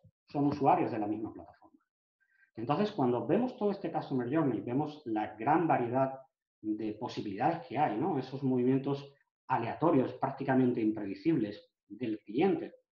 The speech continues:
en este caso, tenemos que ver cómo esos movimientos pueden ser predecidos, planificados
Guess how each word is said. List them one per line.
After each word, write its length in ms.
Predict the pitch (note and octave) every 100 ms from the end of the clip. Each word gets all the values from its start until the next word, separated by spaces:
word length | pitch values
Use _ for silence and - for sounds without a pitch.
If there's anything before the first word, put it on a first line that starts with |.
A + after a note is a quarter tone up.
| _
en 100 | G2
este 180 | A2 -
caso, 400 | D3+ E3+ E3+ - - _ _ _ _
tenemos 320 | - B2 A#3 -
que 80 |
ver 280 | E3 F3+ - -
cómo 320 | G#3 G3+ D3
esos 160 | D3
movimientos 520 | C#3+ C#3+ C#3+ C#3 D#3 -
pueden 220 | C3 C3
ser 280 | - B2 - _ _ _ _
predecidos, 1040 | - A2 G2+ - - - F#3 F3+ C#3 C#3 - _ _ -
planificados 880 | G2 F#2+ - - D3 D#3 B2 -